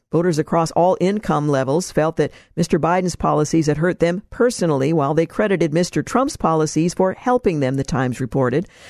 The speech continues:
The results were mirror opposites. Voters gave Mister Trump a seventeen point advantage for having helped them, and Mister Biden an eighteen point disadvantage for having hurt them.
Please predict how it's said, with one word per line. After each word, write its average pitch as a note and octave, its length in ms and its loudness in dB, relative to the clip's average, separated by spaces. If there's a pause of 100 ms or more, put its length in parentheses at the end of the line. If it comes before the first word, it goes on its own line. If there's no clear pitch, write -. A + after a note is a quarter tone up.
(220)
The A#3 100 4
results B3 420 0
were B3 160 4
mirror G#3 600 2
opposites. - 640 -2
Voters F#3 400 2
gave F3+ 260 2
Mister F3+ 300 0
Trump F#3 280 -2
a E3+ 60 -2
seventeen E3+ 500 -2
point D#3+ 320 0
advantage E3+ 600 -2
for D3 200 0 (220)
having E3+ 240 0
helped F#3+ 320 0
them, G3 240 2
and C3+ 100 -2
Mister E3+ 280 2
Biden F#3+ 360 0
an E3+ 140 0
eighteen G3 400 0
point D3 320 -2
disadvantage D#3+ 640 0
for E3+ 120 -2
having D3 340 0 (160)
hurt A3 240 0
them. C3+ 300 -2